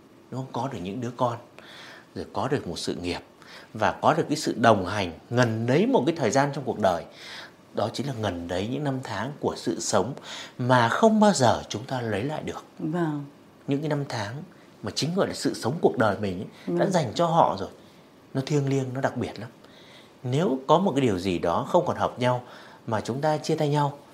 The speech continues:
Speaker 1: ờ, trong, trong một cái chặng đường thì chúng ta hãy biết ơn nhau. Cái thông điệp mà tôi muốn nói đây là lòng biết ơn.
Speaker 2: Vâng.
Speaker 1: Bởi vì lòng biết ơn nó là cái nhận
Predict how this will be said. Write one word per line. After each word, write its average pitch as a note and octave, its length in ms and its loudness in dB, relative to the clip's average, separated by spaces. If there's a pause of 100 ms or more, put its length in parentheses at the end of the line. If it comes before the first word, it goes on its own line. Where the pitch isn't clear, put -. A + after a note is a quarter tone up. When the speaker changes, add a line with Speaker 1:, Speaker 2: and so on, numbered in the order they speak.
(360)
Speaker 1:
ờ, A2 80 -10 (520)
trong, C#3+ 280 -6
trong C#3+ 140 -4
một G#2+ 100 -2
cái A#2 100 -4
chặng F#2 180 -4
đường G2 240 0 (1000)
thì G2+ 160 -6
chúng G#2+ 180 -8
ta A2+ 200 -6
hãy A#2 340 -6 (160)
biết D#3+ 220 0 (100)
ơn F#2+ 180 -4
nhau. F#2+ 180 -8 (800)
Cái - 120 -4
thông C#3+ 200 0
điệp A#2+ 140 4 (100)
mà F2+ 100 -6
tôi A2+ 140 -2
muốn A2 140 -2
nói G#2 180 -2
đây G#2 120 -4
là E2 100 -10
lòng E2+ 160 -6 (100)
biết G2+ 120 -6
ơn. F#2+ 140 -4 (420)
Speaker 2:
Vâng. F#3 280 -2 (360)
Speaker 1:
Bởi A2 160 4
vì A#2 140 6
lòng A#2+ 240 6
biết G#3+ 180 6
ơn D#3 300 8
nó C#3+ 160 2
là D#3+ 160 -2
cái C3+ 120 -2
nhận D3 140 0